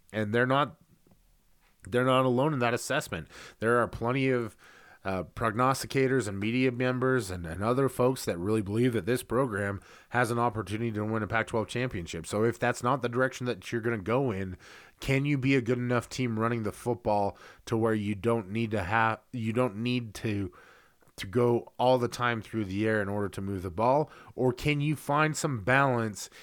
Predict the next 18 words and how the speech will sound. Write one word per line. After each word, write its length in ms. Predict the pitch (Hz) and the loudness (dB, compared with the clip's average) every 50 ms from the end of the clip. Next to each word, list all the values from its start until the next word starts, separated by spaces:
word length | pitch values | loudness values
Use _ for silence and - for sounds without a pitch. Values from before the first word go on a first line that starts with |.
| - - _ | -20 -12 _
in 100 | 98 98 | -8 -8
how 240 | 87 - 123 135 135 | -4 -2 0 0 2
you 160 | 127 120 117 | 2 0 0
use 280 | 117 120 123 120 101 101 | 0 0 0 0 0 -2
your 100 | 95 90 | -4 -4
wide 260 | 92 95 131 147 139 | 0 2 2 2 2
receivers, 680 | 139 123 - - 113 113 110 110 113 110 110 104 - - - - - _ _ | 0 -2 -2 -2 -2 0 2 2 2 0 0 -2 -6 -14 -20 -20 -20 _ _
your 120 | 98 101 | -4 -2
weapons 320 | 104 113 107 104 107 101 101 | 0 0 0 0 -2 -4 -4
like 140 | 98 87 80 | -4 -4 -2
Brant 280 | 113 127 143 143 131 | 0 0 2 0 -2
Kuithe, 560 | - - 120 117 110 110 110 110 110 110 101 - - - - _ | -4 -4 -2 -2 -2 -2 -4 -4 -4 -4 -6 -8 -16 -20 -18 _
and 140 | - 92 92 | -8 -6 -2
all 200 | 98 110 131 143 | 2 2 4 4
the 120 | 127 131 | 4 2
running 340 | 120 120 127 127 120 113 104 | 2 2 2 2 2 0 -2
backs 360 | 92 95 92 95 95 - - | -2 -2 -2 -2 -4 -4 -8
together 640 | - 113 92 117 127 143 147 131 117 107 104 104 98 | -8 -6 -2 0 2 4 4 4 2 2 0 -2 -4